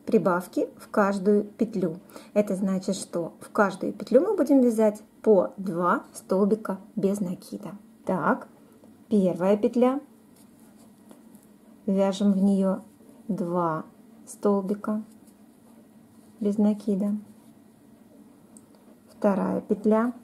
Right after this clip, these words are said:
Два столбика без накида. И так дальше до конца ряда.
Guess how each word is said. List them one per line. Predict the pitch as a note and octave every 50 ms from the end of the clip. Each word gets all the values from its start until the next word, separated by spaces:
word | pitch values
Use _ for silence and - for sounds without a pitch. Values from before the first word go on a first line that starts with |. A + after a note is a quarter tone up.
| - - - - - - - - - - _ - - - - - - - - - - - - _ _ - - - _ - - - - _ - - - - - - - - - - - - - - -
Два | G3+ F3 G3+ G3+ F#3+ G3 G3 F#3 E3+
столбика | - - - - G3+ G3+ F#3 F#3 G#3 G#3 - G3
без | F#3 F#3 G3 F#3+
накида. | G3+ G3+ G3+ G3+ - - G#3+ F#3 F3+ G3 G3 G3+ - - - - - - - - - - - - - - - - _ _ - - - - - _ - - - _ - - _ - -
И | A3+ G#3+
так | G#3+ - G3+ F#3+ F3+ F3
дальше | F3+ F3 E3+ F3 F#3+ G#3 - - A#3 A#3+ - - - -
до | A3 F#3+ G3+ G3
конца | - G3 G3 G3+ G3 F#3 - - G3 G3 G#3 A#3+ - - - _ - - - - - -
ряда. | F#3+ F#3+ G#2 G#2+ G3 - - D#3+ E3